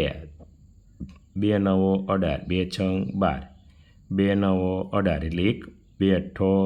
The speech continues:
સોળ, બે ચોક આઠ, એક, બે નવો અઢાર,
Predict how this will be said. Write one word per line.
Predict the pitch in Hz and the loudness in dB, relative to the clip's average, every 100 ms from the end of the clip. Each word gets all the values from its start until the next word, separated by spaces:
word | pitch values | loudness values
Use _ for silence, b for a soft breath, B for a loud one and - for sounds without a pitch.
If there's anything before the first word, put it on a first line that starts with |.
| 95 | 0
સોળ, | - - 90 71 - - - - - b b b - | -4 -2 -2 -4 -14 -20 -20 -20 -20 b b b -4
બે | 101 101 98 | 0 0 0
ચોક | 107 98 98 95 - - - | 0 2 0 -2 -10 -10 0
આઠ, | 107 82 - 101 | 2 0 -2 -2
એક, | 113 98 | -2 0
બે | 101 101 | 0 2
નવો | 98 95 90 92 95 - | 2 2 0 -2 -4 -2
અઢાર, | 107 80 69 | 0 0 -4